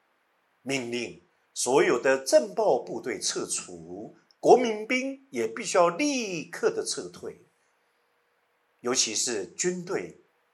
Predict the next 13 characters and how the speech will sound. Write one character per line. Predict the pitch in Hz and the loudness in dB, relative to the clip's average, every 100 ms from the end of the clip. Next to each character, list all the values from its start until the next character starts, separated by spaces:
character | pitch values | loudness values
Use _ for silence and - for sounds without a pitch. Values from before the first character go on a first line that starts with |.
| _ _ _ _ - | _ _ _ _ -12
立 | 123 | -10
刻 | - 123 90 87 - _ _ _ _ _ | -6 -6 -6 -10 -20 _ _ _ _ _
必 | 156 | -8
须 | - 123 120 | -6 -8 -10
反 | - - 110 - - _ | -2 2 2 0 -14 _
应。 | 107 87 85 80 78 87 98 127 151 208 _ _ _ _ _ _ _ _ _ _ _ _ _ _ _ _ _ _ _ _ _ _ _ _ _ _ _ _ _ _ _ _ _ _ _ - | -20 -20 -20 -20 _ -20 -20 -20 -20 -20 _ _ _ _ _ _ _ _ _ _ _ _ _ _ _ _ _ _ _ _ _ _ _ _ _ _ _ _ _ _ _ _ _ _ _ 0
而 | 113 127 135 147 - _ | 4 6 6 2 -10 _
通 | 139 135 | -8 -2
告 | 135 113 104 - | 2 2 0 2
各 | 311 | 4
大 | - 175 104 | 4 0 -6
媒 | 90 92 | -10 -14
体， | - - - | -14 -14 -14